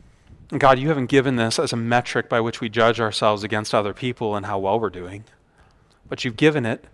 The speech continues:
as a means for us to identify individually where we're struggling, what reminder we need to hear, what assurance we need to grab hold of,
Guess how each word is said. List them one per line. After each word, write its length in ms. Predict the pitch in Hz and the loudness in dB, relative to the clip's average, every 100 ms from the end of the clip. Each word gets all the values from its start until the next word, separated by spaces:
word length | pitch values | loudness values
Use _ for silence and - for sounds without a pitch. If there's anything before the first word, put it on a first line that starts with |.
| _ _ _ _ _ _ - | _ _ _ _ _ _ -4
as 140 | 131 | -2
a 40 | |
means 320 | 131 135 151 156 | 0 2 2 0
for 180 | - | 2
us 100 | 135 | 2
to 240 | - 165 - | 2 0 0
identify 540 | 123 143 147 - 120 | 0 2 2 4 2
individually 720 | 123 135 131 123 135 139 117 117 | 4 0 0 0 0 -2 -2 0
where 260 | 117 131 | 2 2
we're 100 | 135 | 2
struggling, 680 | 123 - 143 131 92 90 92 - _ _ _ - | 0 2 0 0 -6 -8 -14 -20 _ _ _ -2
what 240 | 139 170 | 4 4
reminder 500 | 160 143 131 139 139 | 4 2 4 4 2
we 160 | 131 127 | 0 0
need 200 | 127 123 | -4 -4
to 80 | 117 | -8
hear, 400 | - 117 104 95 - _ _ _ _ _ _ _ _ _ _ | -4 -4 -4 -10 -20 _ _ _ _ _ _ _ _ _ _
what 140 | 147 147 | 2 2
assurance 580 | - - 147 127 110 | 2 4 4 2 -2
we 60 | 139 | -4
need 120 | 131 | -4
to 60 | 120 | 0
grab 200 | 123 110 | 0 2
hold 240 | 127 131 | 2 0
of, 400 | 104 98 - - | 0 -4 -10 -20